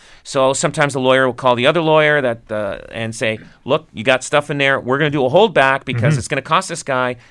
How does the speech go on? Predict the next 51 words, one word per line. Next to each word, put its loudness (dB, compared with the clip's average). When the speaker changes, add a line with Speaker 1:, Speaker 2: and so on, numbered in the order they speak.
Speaker 1:
money 2
to -2
get -2
rid 4
of 4
it. -4
So 0
what 0
are 6
you 6
guys 2
doing?" -4
And -6
a -4
lot 0
of -8
times -6
you, -8
you, -4
you -2
end 0
up -6
getting -2
an -2
extra -2
couple 2
thousand 0
dollars 4
on -2
closing 0
date -4
to, 0
to -2
clean -4
up -2
the -2
other 0
guy's -2
Speaker 2:
Right. -2
Speaker 1:
mess. -6
Speaker 2:
But 4
you're 2
Speaker 1:
Yeah. -4
Speaker 2:
forcing 6
their 4
hand, 0
right? -6
Speaker 1:
Well, 8
yeah, 6
but 2
now 0